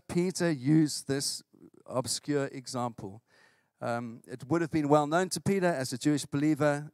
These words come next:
but it sounds very, very strange to our twenty-first century ears. And I want to just suggest three things to you this morning. First is this. As Christians, every one of us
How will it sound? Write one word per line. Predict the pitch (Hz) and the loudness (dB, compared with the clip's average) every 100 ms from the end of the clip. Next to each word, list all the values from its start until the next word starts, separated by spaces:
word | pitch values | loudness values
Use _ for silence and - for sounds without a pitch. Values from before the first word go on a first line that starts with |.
| - | -2
but | 127 | -2
it | 123 | -2
sounds | - 170 156 156 110 | 0 4 4 4 -2
very, | 113 156 165 156 | 0 2 4 2
very | 147 143 | 0 -2
strange | - - 156 143 123 - | -4 -2 -2 -2 -4 -6
to | 123 | -2
our | 127 | -2
twenty-first | - 139 131 - 135 123 - - - _ | -2 -2 -2 -2 -2 -2 -6 -12 -20 _
century | - 139 127 - 131 139 | -8 -4 -4 -4 -4 -2
ears. | 120 101 - - - | -2 -2 -8 -14 -8
And | 135 | -2
I | 170 | 2
want | 220 208 | 2 2
to | |
just | 180 175 | 0 0
suggest | 165 147 170 151 - | -2 0 0 -2 -2
three | 185 175 | -2 0
things | 151 151 139 | 0 -2 -4
to | - | -2
you | 143 135 | -2 -2
this | 131 - | -4 -4
morning. | 127 107 92 - _ _ - _ _ _ _ _ _ _ _ _ - _ | -2 -4 -8 -18 _ _ -20 _ _ _ _ _ _ _ _ _ -20 _
First | - 180 - | 2 4 2
is | 156 | -2
this. | 135 98 - - _ _ _ _ _ _ _ _ _ _ _ | -2 -4 -8 -14 _ _ _ _ _ _ _ _ _ _ _
As | - 139 | 2 4
Christians, | - 220 - 170 156 151 - - - _ _ - - - | 4 2 4 0 0 -2 -4 -6 -14 _ _ -20 -6 4
every | 226 175 214 | 4 6 4
one | 196 202 | 4 4
of | 202 156 | 4 4
us | 156 151 - | 0 0 -2